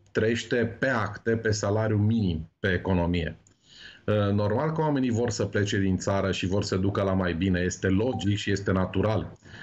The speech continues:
Dar problema este că țara noastră ar trebui să sprijine, uh, oamenii, punând mai multă presiune pe cei care fac evaziune și sunt o groază în țara asta, astfel încât o companie să nu mai se ducă cu prețurile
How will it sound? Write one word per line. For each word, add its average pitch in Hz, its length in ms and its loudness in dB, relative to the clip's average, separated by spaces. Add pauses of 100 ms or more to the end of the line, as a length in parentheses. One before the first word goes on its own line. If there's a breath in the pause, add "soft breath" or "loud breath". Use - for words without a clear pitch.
(160 loud breath)
Dar 101 220 -2
problema 107 420 2
este 117 280 -2
că 113 380 -2 (640)
țara 127 340 -2
noastră 117 340 0
ar 113 60 2
trebui 107 600 2 (200 loud breath)
să - 180 -2
sprijine, 131 1040 0
uh, 98 580 0
oamenii, 110 840 0
punând 120 360 2
mai 123 160 0
multă 147 300 0
presiune 127 500 0
pe 110 220 -2
cei 131 360 -2
care 120 360 0
fac 117 320 -2
evaziune 110 560 0
și 113 160 -4
sunt 107 280 -2
o 104 120 2
groază 104 460 0
în 95 80 2
țara 92 300 0
asta, 85 240 -2
astfel 120 280 0
încât 139 440 -2 (380 loud breath)
o 113 160 2
companie 117 1000 0
să - 420 -4
nu 127 220 2
mai 185 240 0
se 165 120 -2
ducă 151 320 0
cu - 220 -2
prețurile 117 1040 -2